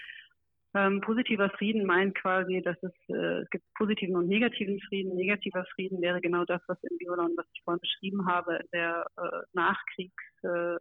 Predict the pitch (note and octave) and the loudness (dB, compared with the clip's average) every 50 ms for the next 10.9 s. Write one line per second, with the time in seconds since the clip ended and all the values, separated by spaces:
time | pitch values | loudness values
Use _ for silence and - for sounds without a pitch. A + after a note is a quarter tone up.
0 | - - - F3+ F3+ - F3 E3 E3+ - E3+ _ - G3+ G3+ G#3+ G3 F#3 F3+ F3+ | -4 -2 0 0 0 0 0 -2 -2 -4 -6 _ -4 -2 0 2 2 2 2 0
1 | F3+ - - - - - F3+ F3 - - - F3 E3 F3 - - - - F#3+ F#3+ | -2 -6 -10 -10 -2 0 0 0 0 -2 -4 -2 -2 -4 -8 -6 -4 0 0 2
2 | F#3+ F#3+ F#3 F#3 - - - F3+ - _ _ _ _ _ _ - - _ _ _ | 2 2 0 0 -4 -8 -14 -14 -14 _ _ _ _ _ _ -20 -20 _ _ _
3 | - - E3+ E3 E3 E3 E3+ G3 G3 - _ - - - E3+ F3 - - - F3 | -6 -6 -2 0 0 2 2 0 0 -4 _ -16 -8 -6 -6 -6 -6 -2 -2 0
4 | F3 F#3 F#3 F3+ - F3 F3 - - A#3 A#3 - - - F#3+ F#3 F#3 F#3 F#3 F3+ | 2 2 0 0 0 -2 -2 0 -2 -2 -2 -2 -2 -2 -2 0 2 2 2 4
5 | F3 E3+ F3 F3 F3 - - F3 - F3+ E3+ E3+ F3+ F#3+ - - F#3+ - - - | 4 4 2 0 -2 -2 -4 -6 -4 -4 -2 -2 -2 -2 -2 -4 -4 -4 -4 -6
6 | _ - A3 - - G#3 F#3 F#3+ F3+ F3+ F3+ - - - - - - - - - | _ -2 -2 2 2 2 2 2 2 0 0 -4 -10 -18 -18 -18 -18 -18 -20 -20
7 | _ _ _ _ _ - F3 E3+ G3 G3+ - F3 G3 F#3 F3 F3+ F#3 F#3+ G#3+ F#3+ | _ _ _ _ _ -4 -2 0 0 0 0 2 2 4 4 4 4 4 4 2
8 | F#3 F3 F3 F3+ E3+ - F#3 E3+ - - - F#3 F3 - - - E3+ - - E3+ | 2 2 0 -2 -2 -2 -6 -6 -6 -6 -6 -6 -6 -6 -8 -10 -10 -6 -4 -2
9 | F3 E3+ F3 E3+ F3 E3 - D#3+ E3 E3 E3 E3 - - - F3 F3 F3+ - F#3 | 0 0 0 0 -2 -2 -2 -2 -2 0 0 -2 -2 -2 -4 -4 -4 -4 -8 -10
10 | F#3 F3+ - F3 E3 E3 E3+ E3+ - - - E3+ E3 E3 E3 E3 E3 D#3+ | -10 -8 -4 -2 -2 -2 -2 -4 -4 -4 -2 0 0 0 0 -2 -2 -4